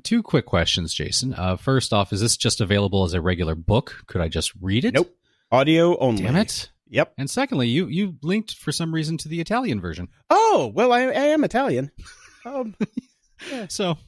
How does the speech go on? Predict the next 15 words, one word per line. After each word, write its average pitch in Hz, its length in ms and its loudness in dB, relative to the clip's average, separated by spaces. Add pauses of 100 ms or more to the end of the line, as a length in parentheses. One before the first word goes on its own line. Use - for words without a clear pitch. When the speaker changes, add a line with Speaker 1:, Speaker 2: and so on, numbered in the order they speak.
Speaker 1:
I, 175 200 -8
I 175 60 -6
don't 185 140 -8
think 196 140 -10
I'd 185 100 -10
get 220 140 -12
much 233 180 -12
from 196 120 -12
down 220 160 -12
Speaker 2:
Oh, 294 80 4
Speaker 1:
there. 381 100 2
Speaker 2:
yes, 403 220 2
Seria 294 400 0
Completa. 139 840 0 (480)
<laughs> - 200 -4